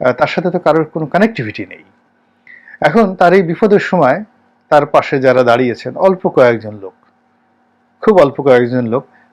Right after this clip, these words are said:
দূর থেকে দে-, দেখা গেছে ডক্টর আলী রিয়াজ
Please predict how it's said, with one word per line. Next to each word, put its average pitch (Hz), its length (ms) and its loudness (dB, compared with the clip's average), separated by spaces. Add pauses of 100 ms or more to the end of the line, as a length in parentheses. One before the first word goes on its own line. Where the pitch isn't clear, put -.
দূর 156 140 2
থেকে 139 520 0 (160)
দে-, 147 160 -2
দেখা 127 260 -2
গেছে 127 180 -6
ডক্টর 127 280 -4
আলী 131 220 0
রিয়াজ 95 560 -10